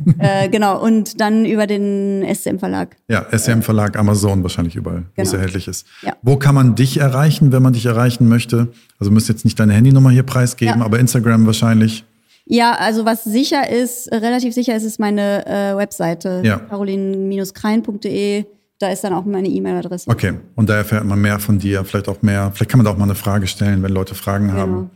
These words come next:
Speaker 2: ja.
Speaker 1: Ähm, super stark. Wenn ihr das gehört habt und sagt, „Wir wollen das gerne vielleicht als Familie reflektieren“ oder du mit deinem Ehepartner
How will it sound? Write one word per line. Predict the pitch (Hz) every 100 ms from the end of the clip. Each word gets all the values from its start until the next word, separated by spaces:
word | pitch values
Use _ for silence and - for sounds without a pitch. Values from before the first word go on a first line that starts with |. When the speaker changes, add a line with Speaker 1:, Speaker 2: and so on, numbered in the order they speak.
| -
Speaker 2:
ja. | - - _ _ -
Speaker 1:
Ähm, | 95 98
super | 104 143 147
stark. | 123 - 95 92 - - - _ _ _ _
Wenn | - 143 147
ihr | 147 156 147 135
das | 127 -
gehört | 127 120 131 135
habt | 127 - -
und | 110
sagt, | 107 110 110 113
„Wir | 107
wollen | 110 110
das | 107
gerne | - 110 110 104 101 - -
vielleicht | - 107 101 98
als | 101 -
Familie | 120 135 240 175
reflektieren“ | 113 107 113 - 107 101
oder | 104 101
du | 98 98
mit | 110 110
deinem | 101
Ehepartner | 131 135 123 120 123